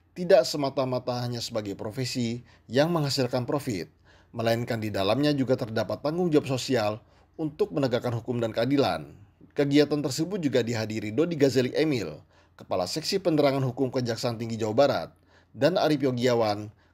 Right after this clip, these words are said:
Ketua Kampanye dan Jaringan Yayasan Lembaga Bantuan Hukum Indonesia.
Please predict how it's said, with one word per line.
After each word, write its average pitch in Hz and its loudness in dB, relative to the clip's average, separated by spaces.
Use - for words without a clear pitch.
Ketua 110 -4
Kampanye 107 0
dan 139 4
Jaringan 127 2
Yayasan 117 0
Lembaga 110 -4
Bantuan 95 -6
Hukum 135 -2
Indonesia. 123 -2